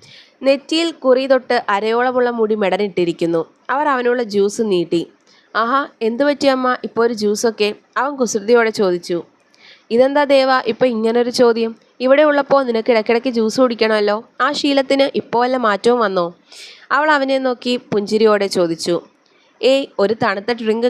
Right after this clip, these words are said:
കിട്ടിയിരുന്നെങ്കിൽ എന്ന് മനസ്സിൽ ആഗ്രഹിച്ചതേ ഉള്ളൂ. അപ്പോ തന്നെ മുന്നിൽ എൻ്റെ അമ്മ, അല്ലേലും എൻ്റെ മനസ്സറിയാൻ എൻ്റെ അമ്മക്കുട്ടിക്ക് നല്ല കഴിവാണ്." കണ്ണിറുക്കി കാണിച്ച് അവൻ പറഞ്ഞതും കുസൃതിയോടെ അവർ അവൻ്റെ ചെവിയിൽ പിടിച്ചു.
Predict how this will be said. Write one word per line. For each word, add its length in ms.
കിട്ടിയിരുന്നെങ്കിൽ 560
എന്ന് 140
മനസ്സിൽ 420
ആഗ്രഹിച്ചതേ 600
ഉള്ളൂ. 160
അപ്പോ 340
തന്നെ 240
മുന്നിൽ 320
എൻ്റെ 280
അമ്മ, 240
അല്ലേലും 420
എൻ്റെ 220
മനസ്സറിയാൻ 640
എൻ്റെ 180
അമ്മക്കുട്ടിക്ക് 640
നല്ല 240
കഴിവാണ്." 540
കണ്ണിറുക്കി 560
കാണിച്ച് 400
അവൻ 260
പറഞ്ഞതും 460
കുസൃതിയോടെ 720
അവർ 280
അവൻ്റെ 220
ചെവിയിൽ 380
പിടിച്ചു. 380